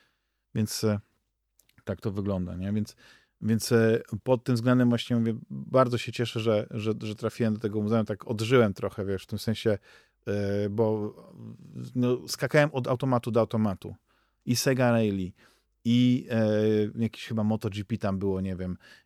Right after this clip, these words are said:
i, i cała moja rodzina się bawiła, wiesz, świetnie, nie? Bo, e, <laughs> w ogóle chyba najbardziej taką grą odjechaną, ja zapomniałem, że ona istniała. Nie wiem, czy grałeś taką, e, taki celowniczek, grę celowniczek Aerosmith.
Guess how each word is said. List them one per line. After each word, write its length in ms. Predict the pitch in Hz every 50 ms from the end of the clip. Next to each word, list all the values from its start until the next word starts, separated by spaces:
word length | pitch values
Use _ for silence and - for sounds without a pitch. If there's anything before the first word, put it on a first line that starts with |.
| _ _ -
i, 220 | 110 110 104 104 - _ _ _ _ _ -
i 80 | 127
cała 260 | 117 - - 135 131 127
moja 200 | 127 127 127 127
rodzina 260 | 123 117 120 123 113
się 140 | - - 101
bawiła, 420 | 95 98 92 98 95 95 95 92
wiesz, 220 | 90 92 90 -
świetnie, 520 | - - - - - 98 - _ - 92 90
nie? 180 | 92 95 104
Bo, 140 | 104 101 107 104 - - - - _ _ -
e, 180 | 98 101 104 104 - - - - -
<laughs> 240 | - - - - -
w 100 | - - -
ogóle 220 | 135 - - 170 - - 165 170 165 -
chyba 160 | - 135 135 135
najbardziej 440 | 135 135 131 143 151 151 156 135
taką 280 | - 131 120 - 135 123
grą 240 | 123 135 135 139 151
odjechaną, 340 | 127 120 123 117 139 135 131
ja 80 | 127
zapomniałem, 380 | 117 127 - 135 135 135 135 127
że 100 | 123 131
ona 100 | 127 127
istniała. 440 | 123 - - - 117 101 101 104 - - - - _ - -
Nie 120 | 120 123
wiem, 100 | 131 131
czy 120 | 120 - 120
grałeś 220 | 120 127 123 117
taką, 320 | - 117 - 123 117 117 120 - 123 110 107 107 107
e, 40 | 107
taki 300 | 110 - 110 - - 107
celowniczek, 640 | - - 131 123 120 113 120 120 110 - 117 107 104
grę 180 | 110 117 117
celowniczek 640 | - - 120 107 104 110 107 - - 127 117 - _ - - - _ _ _ -
Aerosmith. 600 | 127 123 113 104 - - 101 92 87 - -